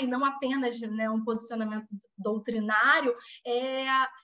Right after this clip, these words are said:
fazer esses pedidos de protetiva autônoma, e nós efetivamente estamos fazendo,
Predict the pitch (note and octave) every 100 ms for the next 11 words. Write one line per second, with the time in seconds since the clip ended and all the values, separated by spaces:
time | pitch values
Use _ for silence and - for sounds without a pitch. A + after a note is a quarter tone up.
0 | _ - A4 - F#4 A#4+ G4 E4 - D#4+
1 | D4+ D4 - D#4 D4+ C4 D4 E4+ - D4+
2 | D4+ B3 A#3+ C4+ D4+ E4+ F4 F4+ E4+ E4
3 | E4 F4 D#4 D#4+ - E4+ F#4+ - F4 C4+
4 | C4 D4 F4